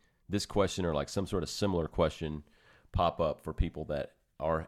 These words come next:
are not yet vendors, but they're kinda interested in doing it. Um, this was certainly a question that we were asking early on. Um, so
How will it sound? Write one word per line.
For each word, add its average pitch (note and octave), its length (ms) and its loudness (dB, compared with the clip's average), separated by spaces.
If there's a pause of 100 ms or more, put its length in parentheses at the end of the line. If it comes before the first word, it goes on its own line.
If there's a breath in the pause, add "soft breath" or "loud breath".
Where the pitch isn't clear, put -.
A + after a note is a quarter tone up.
(120)
are D2+ 100 -2
not E2 320 -4
yet E2 200 -2
vendors, E2 380 -2
but C#2 140 -8
they're C#2+ 100 -10
kinda D#2 380 -2
interested E2+ 380 -4
in D#2 120 -2
doing D#2+ 280 0
it. E2 180 -2 (760 soft breath)
Um, D#2 220 6
this F2+ 140 2
was F2 80 0
certainly F#2 320 6
a - 20 0
question E2+ 300 2
that C2 100 -2
we E2+ 120 2
were D#2+ 160 2
asking D2 680 0 (320)
early D#2+ 320 4
on. C#2+ 360 2 (1400 soft breath)
Um, D2 340 6
so D#2+ 540 4